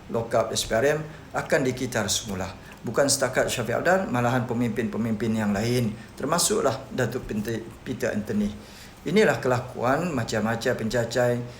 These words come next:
cyber trooper dan juga page yang mesra kepada J R S yang mendapat upah daripada J R S. Saya nak bertanya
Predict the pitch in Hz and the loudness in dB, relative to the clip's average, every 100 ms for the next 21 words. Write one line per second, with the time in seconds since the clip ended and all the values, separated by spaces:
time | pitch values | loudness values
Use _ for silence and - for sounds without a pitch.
0 | - - 117 117 113 127 110 123 120 120 | -8 -2 0 0 0 0 0 0 2 2
1 | 117 113 127 - 131 - 120 110 110 - | 0 0 -2 2 0 0 -2 -2 -2 0
2 | 113 110 - 110 135 175 - - - 117 | -2 -2 0 2 2 0 -8 -16 -8 0
3 | 110 117 110 - 117 113 107 113 117 110 | 2 2 -2 -2 -2 2 2 2 0 0
4 | 143 - 127 104 87 104 104 107 - - | -2 2 4 4 0 0 0 -2 -6 -10
5 | - - 104 107 92 - 104 95 - - | -10 -8 -2 2 2 0 -4 -4 -8 -14
6 | - - - - - 220 240 110 151 143 | -14 -12 -12 -10 0 2 4 2 2 2
7 | 131 160 160 | 2 2 0